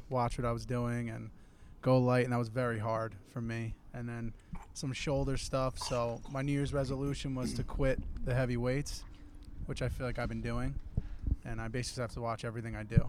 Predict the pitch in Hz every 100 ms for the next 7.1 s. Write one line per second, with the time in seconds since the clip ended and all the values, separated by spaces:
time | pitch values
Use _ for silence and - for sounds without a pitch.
0 | - - - - 117 - - 127 120 123
1 | 120 135 131 127 123 131 - 131 123 139
2 | 135 127 127 139 147 143 131 120 123 127
3 | 123 120 120 127 120 120 120 120 110 107
4 | - - - - - 127 120 113 120 117
5 | 117 120 120 113 - 117 117 120 113 120
6 | 120 120 120 117 - 120 117 117 113 113
7 | 117